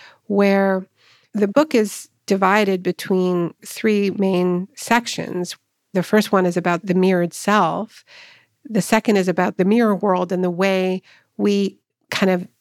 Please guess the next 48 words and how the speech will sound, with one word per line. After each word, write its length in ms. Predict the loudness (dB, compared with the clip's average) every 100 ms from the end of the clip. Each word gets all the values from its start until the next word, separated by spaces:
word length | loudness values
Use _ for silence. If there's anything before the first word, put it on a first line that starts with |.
| _
play 220 | -10 2 2
yin 360 | 4 2 2
to 140 | 2 0
each 160 | 0
other's 300 | 0 0 -2
yang 420 | 0 0 0 0
and 100 | -4
react 380 | -2 -2 -2 -4
to 100 | -6
each 200 | -6 -4
other. 180 | -8 -6
But 180 | -6 -6
the 80 | -6
third 300 | -2 -2 0
is 100 | -2
about 240 | -4 -4 _
the 80 | -6
shadowlands. 920 | 0 2 2 0 -2 -6 -8 -10 -12
And 160 | -6 -2
that 200 | -2 -2
is 160 | -4 -4
what 160 | -4 -2
I 100 | -2
think 260 | 0 -2 -6 0
all 260 | 2 2
of 100 | 0
us 180 | -2 -4
are 140 | -4
not 320 | 0 2 0 0
willing 200 | -2 -2
to 120 | -2 -2
look 240 | -2 -2
at. 200 | -4 -2
And 80 | -2
by 180 | -2 -2 -8 -20 -20 -18 -8
the 80 | -2
shadowlands, 580 | 2 2 2 0 0
I 100 | 0
mean 480 | 0 0 0 -2 -4 _ -20 -20 -20 _ _ _ _
the 160 | 0 0
systems 520 | 2 -2 2 0 2
in 120 | 2
which 200 | 0 0
we're 120 | -2
all 260 | 2 0 2
enmeshed 760 | 0 0 0 -2 -6 -12 -14 -20 _ _ _ _ 0
that 160 | 0
we, 160 | 2 2